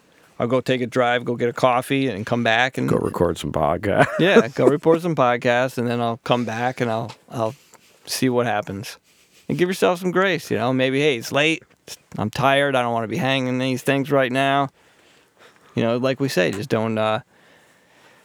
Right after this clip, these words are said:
Speaker 1: try not to, uh, you know, overthink it or judge yourself, or, you know, like, "Oh, these should be, you know, these shouldn't take me that long to hang," you know, 'cause then you're just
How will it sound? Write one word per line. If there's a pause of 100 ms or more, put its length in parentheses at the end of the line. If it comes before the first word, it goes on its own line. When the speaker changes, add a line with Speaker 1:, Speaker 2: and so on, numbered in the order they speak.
(500)
Speaker 1:
try
not
to,
uh,
you
know,
overthink
it
or
judge
yourself,
or, (240)
you
know, (960)
like,
"Oh,
these
should
be, (260)
you
know,
these
shouldn't
take
me
that
long
to
hang," (380)
you
know,
'cause
then
you're
just